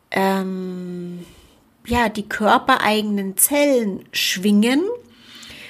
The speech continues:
eigentlich vierhundertzweiunddreißig ist. Zum Beispiel hat der Schweizer Wissenschaftler und Buchautor Hans Kusto,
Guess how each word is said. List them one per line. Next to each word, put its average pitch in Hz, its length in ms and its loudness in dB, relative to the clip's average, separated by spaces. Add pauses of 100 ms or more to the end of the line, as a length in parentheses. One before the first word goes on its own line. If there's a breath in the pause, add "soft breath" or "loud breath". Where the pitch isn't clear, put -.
(640 loud breath)
eigentlich 247 1000 0
vierhundertzweiunddreißig 214 2250 -2 (320)
ist. - 540 -4 (1700 loud breath)
Zum 220 200 0
Beispiel 277 880 2
hat 220 600 -2
der 202 400 0
Schweizer 277 1040 0
Wissenschaftler 254 1300 0
und 208 180 0
Buchautor 208 880 0
Hans 208 300 0
Kusto, 311 760 0